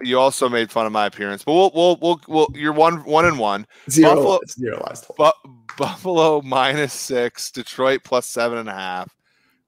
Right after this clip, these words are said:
Speaker 1: um, are the two ones so far. I'm
Speaker 2: Or
Speaker 1: not
Speaker 2: Tampa Bay Buccaneers.
Speaker 1: I, uh,
Speaker 2: I'm gonna
Speaker 1: do
Speaker 2: get
Speaker 1: it
Speaker 2: you
Speaker 1: for
Speaker 2: on
Speaker 1: T-,
Speaker 2: board.
Speaker 1: I'll do it for T-Mo. All right. Um,
Speaker 2: It's
Speaker 1: all right,
Speaker 2: hard
Speaker 1: one
Speaker 2: for
Speaker 1: more.
Speaker 2: anything to be
Speaker 1: How
Speaker 2: illegal in Alabama, by the way.
Speaker 1: Yeah.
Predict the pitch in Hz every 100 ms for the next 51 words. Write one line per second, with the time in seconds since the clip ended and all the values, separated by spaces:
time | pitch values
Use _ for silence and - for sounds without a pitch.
0 | - 120 113 110 107 - 113 110 110 101
1 | 107 - 117 104 101 95 98 90 95 90
2 | 90 139 151 165 175 143 120 113 71 62
3 | - - - - 143 151 - 98 90 78
4 | - - - _ _ _ _ _ 120 143
5 | 127 117 - 82 - - 123 135 143 110
6 | - 92 82 80 78 - 139 131 - _
7 | _ _ _ 135 131 131 123 110 - 123
8 | 110 123 123 139 143 147 127 117 127 120
9 | 123 107 - 113 95 90 95 - 50 -
10 | - - - 55 60 - _ _ - 113
11 | 92